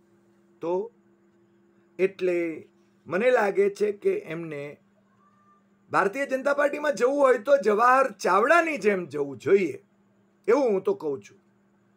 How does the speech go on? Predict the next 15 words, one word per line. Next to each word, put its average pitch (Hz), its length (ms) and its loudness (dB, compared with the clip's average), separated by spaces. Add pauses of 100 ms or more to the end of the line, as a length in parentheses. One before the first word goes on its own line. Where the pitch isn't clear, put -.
(380)
કે 233 120 4
જવાહર 220 540 2
ચાવડાએ 196 680 2
કોંગ્રેસને 202 760 -2
માટે 190 340 -4
એલફેલ 220 880 0
વાતો 185 480 -2
કર્યા 190 380 0
વિના 190 440 -6 (2250)
ભારતીય 254 400 0
જનતા 254 340 -4
પાર્ટીમાં 208 440 -4
જવાનું 185 460 -4
પસંદ 143 400 -12
કર્યું. 196 320 -8